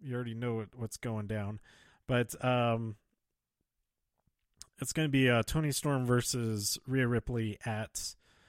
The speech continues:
um, N X T TakeOver Blackpool, which, uh, as of this recording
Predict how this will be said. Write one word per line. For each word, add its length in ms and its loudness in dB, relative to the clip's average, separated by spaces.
um, 680 -8
N 80 -4
X 160 -4
T 80 -6
TakeOver 480 -10
Blackpool, 680 -8
which, 400 -10
uh, 320 -6
as 180 4
of 100 0
this 220 -2
recording 640 4